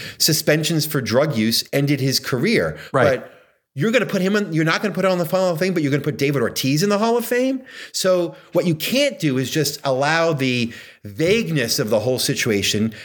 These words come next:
Speaker 1: to make, to allow people to vote for who they like and not vote for people who they don't like.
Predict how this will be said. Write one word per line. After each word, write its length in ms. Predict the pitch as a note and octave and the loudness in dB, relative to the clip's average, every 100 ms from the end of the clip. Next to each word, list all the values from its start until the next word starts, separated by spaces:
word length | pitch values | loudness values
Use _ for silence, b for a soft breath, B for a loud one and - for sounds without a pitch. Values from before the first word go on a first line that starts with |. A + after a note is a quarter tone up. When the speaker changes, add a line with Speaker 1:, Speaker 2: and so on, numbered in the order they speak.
| B - | B -6
Speaker 1:
to 120 | - | -2
make, 480 | C#3+ D#3+ D#3 - _ | 0 0 -4 -12 _
to 160 | D#3+ C3+ | -2 0
allow 220 | C#3 D3 | 2 0
people 220 | D#3+ C#3+ | 0 -2
to 60 | A#2 | 0
vote 240 | C#3 C#3+ | 0 0
for 60 | B2 | -2
who 140 | C#3 | -2
they 160 | C3+ A2+ | 0 0
like 440 | G#2 B2+ D#3 - | 0 0 0 -2
and 200 | A2+ A2 | 0 2
not 240 | B2 D#3+ | 2 0
vote 180 | C3 B2+ | -2 -2
for 80 | B2+ | -2
people 260 | C#3+ C#3 B2+ | -2 -2 -2
who 40 | |
they 140 | B2+ | -2
don't 340 | G#2 C3 E3+ A#2+ | 0 0 0 -2
like. 360 | D#2+ - - | -4 -6 -14